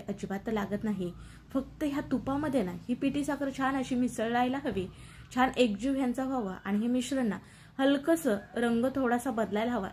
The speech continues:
इतकंच आपल्याला फेटून घ्यायचं आहे. फेटायला जवळजवळ पाचव्या ते सहाव्या मिनिटाला हे तयार होतं.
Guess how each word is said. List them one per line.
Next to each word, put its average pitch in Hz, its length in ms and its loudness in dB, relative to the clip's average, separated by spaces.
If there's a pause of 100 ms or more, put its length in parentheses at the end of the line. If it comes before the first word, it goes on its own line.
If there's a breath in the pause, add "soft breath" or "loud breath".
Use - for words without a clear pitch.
इतकंच 285 420 -2
आपल्याला 240 280 2
फेटून 220 380 0
घ्यायचं 175 260 -6
आहे. 170 80 -10 (480 loud breath)
फेटायला 240 420 4
जवळजवळ 240 400 0
पाचव्या 247 480 -4
ते 277 160 -4
सहाव्या 254 340 0
मिनिटाला 226 320 0
हे 269 160 0
तयार 190 260 0
होतं. 170 240 -8